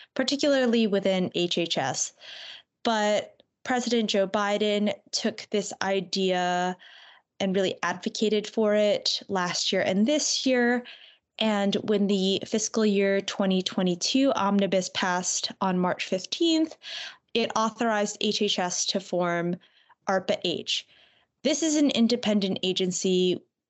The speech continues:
that ended up being formed within the National Institutes of Health that will sort of support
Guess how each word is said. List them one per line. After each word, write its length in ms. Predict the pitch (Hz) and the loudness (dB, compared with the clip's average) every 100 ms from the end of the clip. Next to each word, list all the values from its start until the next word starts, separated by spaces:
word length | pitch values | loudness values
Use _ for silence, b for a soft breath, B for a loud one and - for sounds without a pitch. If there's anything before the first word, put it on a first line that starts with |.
| _ | _
that 380 | 196 175 175 - | -2 0 -2 0
ended 260 | 240 269 254 | 2 2 2
up 260 | 214 - - - | 0 -2 -10 -8
being 280 | 185 190 185 | -2 0 0
formed 340 | 185 190 185 180 | -2 0 0 -2
within 340 | 190 185 180 | -2 0 0
the 80 | 180 | 0
National 580 | 175 165 - - 170 - | 0 -2 -2 -2 -2 -2
Institutes 640 | 196 190 - 185 160 180 170 | 0 -2 0 -2 0 -2 -2
of 100 | - | -4
Health 540 | - - 202 156 - - B B B - | -4 0 0 -2 -6 -16 B B B -6
that 180 | 214 - | -4 0
will 320 | 226 220 - | 0 2 -2
sort 240 | - 247 247 | -2 0 0
of 160 | 240 | 0
support 760 | - - 240 - 196 190 185 | -2 -2 -4 -2 2 2 0